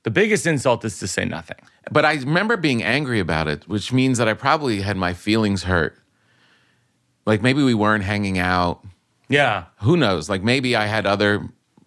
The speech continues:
Speaker 2: people in my life that weren't being nice to me. Who knows?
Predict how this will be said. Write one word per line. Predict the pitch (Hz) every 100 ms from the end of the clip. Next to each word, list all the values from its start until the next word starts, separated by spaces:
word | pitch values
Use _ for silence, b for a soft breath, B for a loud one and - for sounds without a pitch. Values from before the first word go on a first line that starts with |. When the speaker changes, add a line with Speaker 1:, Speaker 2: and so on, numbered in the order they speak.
| - _
Speaker 2:
people | 107 104 104
in | 95
my | 95
life | 95 95 92
that | 92
weren't | - 90 87
being | 87 87
nice | 87 85 -
to | 87
me. | 87
Who | 87 123
knows? | 98 85 82 73 69